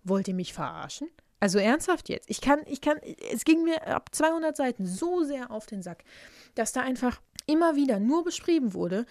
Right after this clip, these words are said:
Ella geht es schlecht, Ella hat Probleme, Ella haut sich was rein, Ella geht es schlecht, Ella geht zeichnen, Ella geht es schlecht, Ella geht malen, Ella geht wieder was essen.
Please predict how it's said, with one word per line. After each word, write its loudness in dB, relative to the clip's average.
Ella 4
geht 0
es -8
schlecht, 0
Ella 2
hat -6
Probleme, -2
Ella 0
haut -4
sich -8
was -6
rein, -8
Ella 0
geht -6
es -16
schlecht, -4
Ella -4
geht -10
zeichnen, -12
Ella -2
geht -2
es -10
schlecht, -4
Ella -2
geht -4
malen, -4
Ella -4
geht -6
wieder -2
was -4
essen. -8